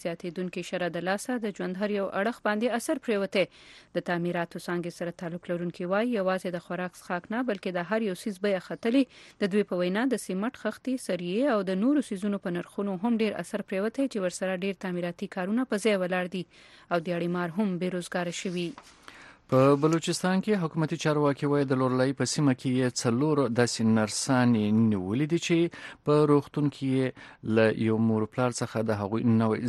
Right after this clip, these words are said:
Speaker 2: زیږېدلی ماشوم غلا کړی او پټ کړی و. د دوی په وینا دغه نرسانې اوس تر پوښتنو لاندې دي.
Speaker 1: د افغانستان صدر اشرف غنی نن ترکیې ته روان شوی.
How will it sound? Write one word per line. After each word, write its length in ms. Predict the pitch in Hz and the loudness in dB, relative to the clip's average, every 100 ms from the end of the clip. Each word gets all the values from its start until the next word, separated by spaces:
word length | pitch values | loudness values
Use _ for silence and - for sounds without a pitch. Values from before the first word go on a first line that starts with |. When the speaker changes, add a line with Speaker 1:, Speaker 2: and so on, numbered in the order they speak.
| 101 | -4
Speaker 2:
زیږېدلی 520 | 104 101 101 104 101 107 101 | -4 -4 -2 -2 0 0 0
ماشوم 500 | 95 - - 135 98 98 110 - - 104 | -2 -4 0 2 2 0 -2 -8 -14 -6
غلا 180 | 104 90 82 | -2 -2 -2
کړی 220 | - 127 143 - 113 | -4 -4 -4 -2 0
او 240 | 101 113 - | 0 -2 -6
پټ 180 | - - | -10 -2
کړی 180 | 113 92 82 | 0 0 -2
و. 100 | 60 - - - - | -8 -12 -18 -18 -10
د 100 | 98 | -6
دوی 80 | 98 - | -6 -4
په 100 | 92 | -2
وینا 240 | 92 107 131 113 | -2 0 0 -2
دغه 160 | 104 98 | -4 -4
نرسانې 360 | 95 - 98 98 | -6 -4 -4 -2
اوس 240 | - 98 - | -4 -8 -8
تر 120 | - - | -10 -8
پوښتنو 360 | 131 - 101 85 | -8 -4 -4 -4
لاندې 200 | 73 - | -10 -14
دي. 140 | 50 50 - _ _ - - - - - | -18 -18 -20 _ _ -20 -20 -20 -20 0
Speaker 1:
د 40 | 240 233 | 2 4
افغانستان 520 | 240 233 - 277 254 | 6 6 6 4 4
صدر 300 | 240 214 220 220 | 4 6 6 8
اشرف 360 | 202 202 - 202 214 | 6 2 2 0 2
غنی 180 | 208 214 208 | 4 4 4
نن 180 | 202 208 214 | 4 2 0
ترکیې 240 | 196 - 208 | -2 0 -2
ته 100 | 185 | 0
روان 260 | 175 170 165 | 2 0 -2
شوی. 240 | - 175 | 0 2